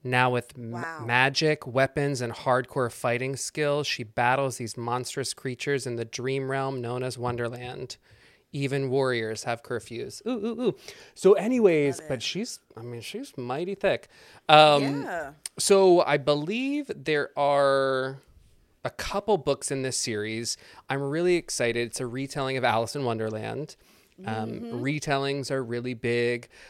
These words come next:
Speaker 1: but I just loved the fact that we had, like, a fabulous, diverse, incredible Alice, um, going to battle, and I'm excited to see how they've reimagined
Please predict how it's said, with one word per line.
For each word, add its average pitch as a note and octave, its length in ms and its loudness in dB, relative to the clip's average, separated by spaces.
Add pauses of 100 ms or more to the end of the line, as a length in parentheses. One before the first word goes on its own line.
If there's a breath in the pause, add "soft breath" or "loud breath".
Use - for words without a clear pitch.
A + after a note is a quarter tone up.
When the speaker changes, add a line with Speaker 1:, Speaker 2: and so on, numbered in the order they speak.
(120)
Speaker 1:
but C#3+ 120 -2
I D3 100 2
just D#3 400 -4
loved A#2+ 640 -2
the A#2+ 100 -4
fact G#2+ 560 -2 (100)
that A2 340 0 (1300 loud breath)
we A#2+ 120 -8
had, A2+ 180 -8
like, A2 200 -8
a A#2 80 -8
fabulous, A2 840 -6
diverse, G#2+ 840 -6
incredible A2+ 500 -4
Alice, A2 680 -4 (400 loud breath)
um, A2+ 580 -4 (460)
going A#2+ 280 0
to A#2+ 100 -8
battle, B2 520 4
and A2 380 -4 (400 soft breath)
I'm B2+ 120 -6
excited C3 440 -4
to B2 100 -8
see A#2+ 640 -10 (460)
how A2+ 200 -4
they've A#2 200 -4
reimagined A2 1000 -6